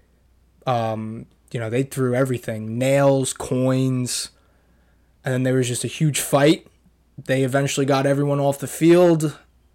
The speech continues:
But even, they got everyone off the field. The game played. Luton Town goes on, wins one nil at home, but it was just an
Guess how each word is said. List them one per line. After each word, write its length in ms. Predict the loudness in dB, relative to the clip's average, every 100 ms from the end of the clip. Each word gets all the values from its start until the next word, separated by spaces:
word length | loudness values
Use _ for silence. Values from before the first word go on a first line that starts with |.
| _ _ _
But 140 | -4
even, 500 | -2 -2 0 -2 -6 -12 _ -16 -12
they 160 | -2 2
got 240 | 4 4
everyone 300 | 2 0 -4
off 140 | -6 -8
the 60 | -10
field. 260 | -6 -6
The 60 | -4
game 340 | -4 -2 -2 -4
played. 500 | 0 2 2 0 -4 _ _ _ _ _ _ 0
Luton 260 | 0 0
Town 340 | 0 2 2 2
goes 220 | 2 2
on, 320 | 2 0 -2
wins 320 | -2 -2 -2 -2
one 260 | -2 0
nil 400 | 2 4 2 0 _ _ _ _ _ _
at 220 | 0 0
home, 480 | 2 2 2 -2 -6 _ _ _ _ _ _
but 240 | -2 -2 -4
it 120 | 0
was 200 | 0 0
just 400 | -2 -6 -8 -16 _
an 160 | -8